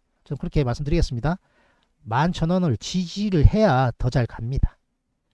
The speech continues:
깨지면요, 안 좋습니다. 이십 일에 저항을 받-, 받기 때문에 이십 일에 지지권에서 반등하려 할 때 조금 추가, 추가, 그렇게는 가능.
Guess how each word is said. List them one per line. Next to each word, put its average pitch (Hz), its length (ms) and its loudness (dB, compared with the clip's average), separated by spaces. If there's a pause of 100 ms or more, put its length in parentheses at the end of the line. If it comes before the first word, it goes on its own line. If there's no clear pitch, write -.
(400)
깨지면요, 180 760 2
안 123 240 -2
좋습니다. 165 540 0 (420)
이십 123 340 -2
일에 143 160 4
저항을 139 360 8
받-, 143 260 4
받기 160 220 2
때문에 127 440 -2 (380)
이십 127 340 -2
일에 180 120 6
지지권에서 185 560 2
반등하려 180 520 4
할 165 120 4
때 196 340 2
조금 - 260 -6
추가, 151 280 0
추가, 151 300 -2
그렇게는 165 400 -6
가능. 117 340 -8